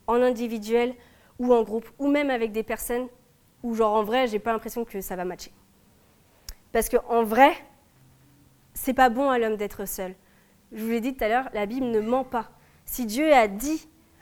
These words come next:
alors qu'il n'y avait même pas le péché, que c'était pas bon à l'homme d'être seul, c'est que c'est pas bon à l'homme d'être seul. Donc du coup, juste pour la question en particulier, moi perso, j'ai galéré,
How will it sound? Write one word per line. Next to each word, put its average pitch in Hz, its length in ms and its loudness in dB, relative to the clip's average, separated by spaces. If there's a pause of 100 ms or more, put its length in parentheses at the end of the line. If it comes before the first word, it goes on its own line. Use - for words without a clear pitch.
alors 294 180 6
qu'il 262 80 -2
n'y 339 60 4
avait 330 120 4
même 359 80 6
pas 359 120 4
le 359 60 0
péché, 269 420 -4 (100)
que 247 80 -8
c'était 233 240 -8
pas 254 160 4
bon 269 140 0
à 247 60 2
l'homme 220 140 -2
d'être 208 280 -10
seul, 247 200 -6
c'est 240 160 -10
que - 60 -12
c'est 262 100 -4
pas 247 160 0
bon 240 180 -4
à 214 60 -2
l'homme 196 160 -4
d'être 185 260 -10
seul. 175 180 -12 (1400)
Donc 294 220 4
du 277 100 0
coup, 359 200 -2 (480)
juste 320 380 -2
pour 277 240 2
la 240 200 6
question 254 400 -6
en 254 80 -4
particulier, 240 580 -4
moi 262 180 -2
perso, 285 460 -6
j'ai 214 240 -6
galéré, 208 460 -4